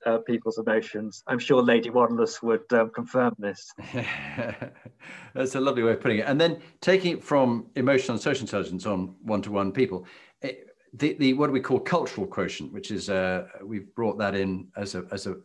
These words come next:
Speaker 2: element rather than I Q, which is, um, still important, but, but I think these days, cultural intelligence quotient, the ability to recognize diversity, equality, and inclusion of different cultures, different people,
Speaker 1: Yeah.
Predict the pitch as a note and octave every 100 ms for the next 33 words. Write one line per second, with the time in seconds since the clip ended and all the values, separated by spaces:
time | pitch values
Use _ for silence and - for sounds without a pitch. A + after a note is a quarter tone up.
0 | - G2 F#2+ F#2 F#2 A2 G#2 G2+ F#2+ F#2+
1 | F#2 - C#3+ G#2 E2 - - F#2+ - -
2 | - G2 F2 E2+ E2 - _ _ - -
3 | E3+ C3 D#3+ C#3 F#2+ E2+ F#2+ A2 - B2
4 | A#2 D#3+ D3 - C3 C#3 - A2 F#2+ -
5 | C#3+ C#3 - B2 G#2 - _ _ G2+ F#2+
6 | A2+ G2 F#2 - - E2 F2 E2 G#2+ B2
7 | A#2+ - A2+ G2 - _ _ _ B2 G#2+
8 | A2+ A2+ G#2+ G2+ G2 G2+ A#2+ F#2 - -
9 | D2+ - A2+ - B2+ A2 G2+ F#2+ F2+ G2
10 | G2 F#2+ F2+ C3 A2+ - C#2+ - _ _
11 | A2+ A2 D#3 D#3+ E3+ - A#2 - F2+ -
12 | - C3 - - G#2+ - D#2+ G2 F#2